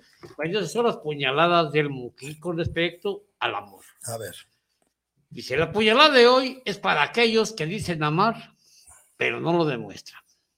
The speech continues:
Speaker 1: Para aquellos que se olvidan de sus padres cuando son ancianos. Y lo peor, para aquellos que abandonan a sus, a sus hijos por un hombre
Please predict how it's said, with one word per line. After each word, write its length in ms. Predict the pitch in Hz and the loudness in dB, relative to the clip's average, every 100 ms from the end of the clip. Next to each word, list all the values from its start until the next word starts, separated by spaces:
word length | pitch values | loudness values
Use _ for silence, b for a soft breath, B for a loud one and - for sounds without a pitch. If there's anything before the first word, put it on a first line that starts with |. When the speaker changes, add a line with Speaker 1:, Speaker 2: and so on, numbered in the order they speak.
| _ _ - _ B B _ | _ _ -20 _ B B _
Speaker 1:
Para 280 | - 302 262 | 8 10 10
aquellos 460 | 220 220 226 214 - | 8 6 4 2 0
que 140 | 233 | 0
se 120 | 233 | 0
olvidan 480 | 185 160 175 165 139 | -2 -2 -4 -4 -2
de 120 | 175 | 0
sus 200 | 233 196 | 0 -4
padres 640 | 147 170 165 165 165 - - _ _ _ _ | 0 0 0 -6 -12 -16 -20 _ _ _ _
cuando 280 | 123 123 107 | -8 -8 -8
son 200 | 139 135 | -8 -6
ancianos. 440 | 117 107 95 50 B B B B _ _ _ _ _ | -8 -12 -14 -18 B B B B _ _ _ _ _
Y 80 | 123 | -6
lo 180 | 123 120 | -4 -2
peor, 360 | 165 170 170 170 B B _ | 0 0 0 -8 B B _
para 320 | 175 226 175 | 8 10 8
aquellos 540 | 139 - 233 233 202 - | 6 2 2 4 0 -2
que 120 | 139 | -4
abandonan 640 | 123 127 143 170 151 151 | -2 -4 -2 -4 -2 -4
a 80 | 220 | -4
sus, 300 | 196 170 - | -2 -6 -6
a 80 | 139 | -8
sus 240 | - 143 - | -6 -4 -2
hijos 440 | 175 175 180 - _ _ _ b _ _ | -2 -4 -10 -12 _ _ _ b _ _
por 140 | 147 | -2
un 160 | 156 165 | 0 2
hombre 500 | 160 156 151 151 - | 0 0 -4 -6 -10